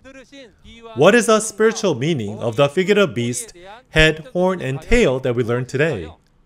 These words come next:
Beast is referring to a person,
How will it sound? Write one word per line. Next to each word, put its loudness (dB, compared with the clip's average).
Beast -2
is -4
referring 2
to -6
a -2
person, 0